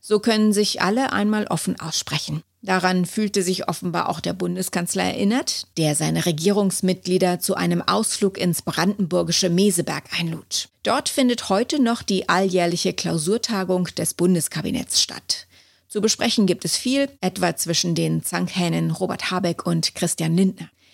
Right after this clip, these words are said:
Die beiden Minister liegen in so vielen Fragen über Kreuz, dass sie wahrscheinlich selbst nicht mehr wissen, worüber sie gerade streiten.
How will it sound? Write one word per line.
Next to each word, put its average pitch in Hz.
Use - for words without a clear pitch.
Die 208
beiden 269
Minister 254
liegen 214
in 185
so 226
vielen 165
Fragen -
über 170
Kreuz, -
dass 196
sie 190
wahrscheinlich 175
selbst 190
nicht 208
mehr 170
wissen, 190
worüber 170
sie 165
gerade 160
streiten. 165